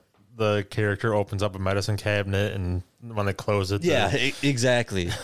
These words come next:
Speaker 1: <laughs>
Speaker 2: There was none of that. There was, the way the figure moved,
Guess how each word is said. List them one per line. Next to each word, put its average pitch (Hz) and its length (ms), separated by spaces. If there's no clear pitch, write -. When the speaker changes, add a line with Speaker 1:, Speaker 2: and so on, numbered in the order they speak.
Speaker 1:
<laughs> 120 240
Speaker 2:
There 120 100
was 127 140
none 139 160
of 120 80
that. 117 360
There 135 240
was, 131 480
the 123 140
way 143 220
the 110 340
figure 120 540
moved, 101 720